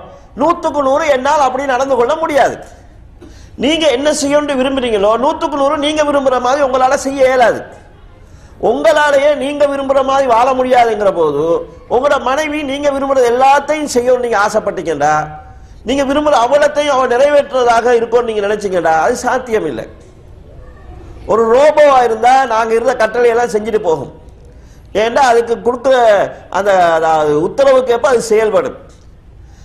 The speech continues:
ஆனா அவங்க ஆசா பாசம் உள்ள, எதிர்பார்ப்புகள் உள்ள ஒரு உயிர். எனவே நாங்க விரும்புறத முழுசா அவங்க செய்வாங்க, செய்யணும்னு எதிர்பார்க்க கூடாது.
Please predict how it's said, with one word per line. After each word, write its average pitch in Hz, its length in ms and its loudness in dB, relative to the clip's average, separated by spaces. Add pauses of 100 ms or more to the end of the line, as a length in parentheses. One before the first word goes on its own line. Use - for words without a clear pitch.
(220)
ஆனா 269 260 0
அவங்க 269 320 0 (680)
ஆசா 269 540 0
பாசம் 233 440 0
உள்ள, 196 400 0
எதிர்பார்ப்புகள் 240 800 0
உள்ள 196 560 0 (220)
ஒரு 294 300 2
உயிர். 302 480 -2 (680)
எனவே 277 340 0
நாங்க 294 400 0
விரும்புறத 269 500 0
முழுசா 277 340 -2
அவங்க 247 280 0
செய்வாங்க, 196 800 0 (220)
செய்யணும்னு 262 580 0
எதிர்பார்க்க 226 460 2
கூடாது. 143 580 -2